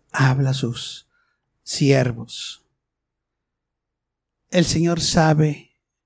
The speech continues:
hermanos, cómo va a arreglar las cosas. De-, tenemos que confiar en Él. Ahora, ¿qué de estos personas que se han puesto el título de pastor?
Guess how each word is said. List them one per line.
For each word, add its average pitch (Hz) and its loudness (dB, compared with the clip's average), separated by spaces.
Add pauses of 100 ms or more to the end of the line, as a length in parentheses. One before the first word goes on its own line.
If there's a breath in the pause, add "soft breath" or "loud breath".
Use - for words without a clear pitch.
(560)
hermanos, 127 -6 (760)
cómo 147 4
va 135 2
a 127 2
arreglar 123 -2
las 120 -10
cosas. - -16 (1040)
De-, 143 -10
tenemos 170 4
que 156 -8
confiar 143 -6
en 135 -6
Él. 139 -10 (1000)
Ahora, 170 0
¿qué 214 2
de 202 0
estos - -10 (420)
personas 190 2
que 160 0
se - 0
han 185 2
puesto 185 2
el 165 0
título 180 0
de 151 -2
pastor? 170 0